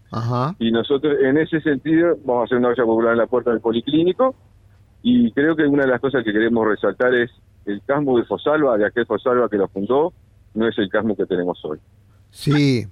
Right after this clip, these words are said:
Speaker 1: eh, obviamente, obviamente que incluso desde afuera, ustedes que están adentro lo sufren, pero desde
Speaker 2: Sí.
Speaker 1: afuera se nota desde hace mucho tiempo eso, ¿no? Ya.
Speaker 2: Sí, sí,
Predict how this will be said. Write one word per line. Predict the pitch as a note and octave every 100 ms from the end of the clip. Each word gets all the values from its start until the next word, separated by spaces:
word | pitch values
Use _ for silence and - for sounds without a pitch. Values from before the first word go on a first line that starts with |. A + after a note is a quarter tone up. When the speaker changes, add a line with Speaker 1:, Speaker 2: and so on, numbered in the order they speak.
| A2 A2
Speaker 1:
eh, | C3 C3 A#2+ A#2 A#2 A#2 - B2 - - - _ _ _
obviamente, | F#3+ G#3 F#3+ F3 E3+ F#3+ G#3 G#3 A3+ F3 -
obviamente | E3+ F3+ E3+ D#3+ F3 G3 A3
que | E3 F3 D#3 C#3 B2+ A#2+ A2+ F2+ G#2+ A2+ -
incluso | B2 A#2+ F3+ D3+ G3 E3 C#3
desde | C#3+ C#3 D3
afuera, | C#3 D3 F3+ G#3+
ustedes | D3 C3 - F#3+ E3
que |
están | E3 F3
adentro | E3+ E3 F#3 A3+ A#3
lo | G3
sufren, | - G3+ D#3+ C#3 A2+ G2+ - - - - -
pero | D3+ D3+ D#3
desde | D#3 C#3+
Speaker 2:
Sí. | D#3
Speaker 1:
afuera | C3 E3+ F3+ G#3+ A3+ F3+ G#2+
se | - C#3+ C#3
nota | D3+ F3 D3+ A3+ F#3
desde | C#3 B2 C#3
hace | D#3 G#3+
mucho | G#3 G3 G#3 E3
tiempo | D#3+ F#3 B2 B2 A#2+
eso, | A2 A#2
¿no? | G#2+ B2+ F#3 - -
Ya. | - C3 A2+
Speaker 2:
Sí, | B2
sí, | C3+